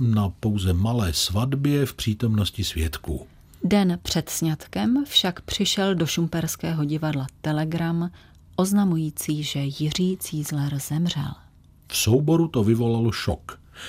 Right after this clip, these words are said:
Speaker 1: V zápětí se naštěstí ukázalo, že se jedná o Cízlerův úhybný manévr. Chtěl se prostě svatbě vyhnout.
Speaker 2: Jak rafinované. I když tím vztah Jiřího a Hany skončil,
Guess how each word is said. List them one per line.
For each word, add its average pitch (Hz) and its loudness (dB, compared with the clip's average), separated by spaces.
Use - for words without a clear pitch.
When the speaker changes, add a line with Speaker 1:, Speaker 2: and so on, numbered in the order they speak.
Speaker 1:
V 90 -4
zápětí 156 2
se 156 0
naštěstí 143 0
ukázalo, 120 0
že 107 2
se - 0
jedná 90 2
o 104 -2
Cízlerův 92 0
úhybný 90 2
manévr. 85 2
Chtěl 185 2
se - -4
prostě 120 0
svatbě 87 0
vyhnout. 76 0
Speaker 2:
Jak 185 0
rafinované. 139 -2
I 196 4
když 180 4
tím 190 4
vztah - 0
Jiřího 175 4
a 175 0
Hany 160 0
skončil, 160 -2